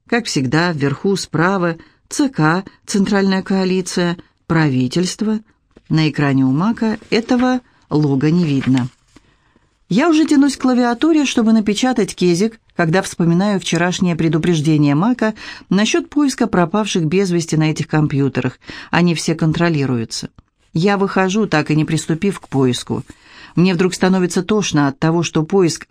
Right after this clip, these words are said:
Кайлой Дэвис, городка Кезик – где шесть лет назад пропала без вести некая Люси Коннор,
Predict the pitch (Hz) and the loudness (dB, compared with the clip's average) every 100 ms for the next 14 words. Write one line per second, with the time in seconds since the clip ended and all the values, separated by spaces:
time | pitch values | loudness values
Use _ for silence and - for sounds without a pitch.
0 | - 196 202 160 135 131 - - - 143 | -6 -2 0 0 0 -2 -8 -20 -8 -4
1 | 135 202 226 220 - - - _ _ 147 | 2 2 2 -2 -6 -16 -20 _ _ 0
2 | 202 175 - 214 214 208 190 185 - _ | 0 0 0 -2 0 0 0 -2 -6 _
3 | _ - 147 180 208 196 202 202 202 185 | _ -4 0 2 2 0 0 0 0 0
4 | 196 185 185 185 190 185 180 175 175 165 | -2 0 -2 0 0 2 0 0 -2 0
5 | 175 175 165 170 165 165 160 156 165 160 | 0 0 0 0 2 0 -2 -2 0 2
6 | 151 151 | 0 -2